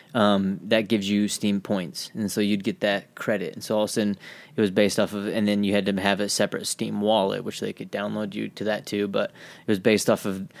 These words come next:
all of their coin came off of the, um, data that was harvested off of that. And it, it was kinda, it's like a, it's a growing type, whereas Bitcoins is kind of like a mining where it's a, a form of data,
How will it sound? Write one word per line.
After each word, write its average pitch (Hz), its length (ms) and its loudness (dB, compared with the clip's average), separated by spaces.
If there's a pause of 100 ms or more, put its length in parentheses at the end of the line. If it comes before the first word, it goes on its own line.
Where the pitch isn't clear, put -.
(220)
all 110 200 6
of 95 120 2
their 110 540 6
coin 98 400 0
came 101 240 0
off 98 240 -2
of 92 240 -2 (360)
the, 101 480 2 (140)
um, 104 240 -2
data 107 480 2
that 101 140 -2
was 113 140 -4
harvested 98 520 2
off 95 180 -2
of 98 120 -8
that. 98 340 -4 (480)
And 95 520 2 (240)
it, 113 220 4
it 120 80 6
was 104 120 4
kinda, 113 280 2
it's 113 160 0
like 113 180 2
a, 95 280 4
it's 113 140 -2
a 101 60 2
growing 107 500 4
type, 135 400 2 (400)
whereas 101 540 6
Bitcoins 101 680 2
is 95 120 -2
kind 98 260 2
of 92 100 2
like 98 160 2
a 104 60 2
mining 104 500 4
where 101 160 4
it's 98 160 -2
a, 98 120 2
a 98 120 0
form 107 300 2
of 92 100 0
data, 98 420 2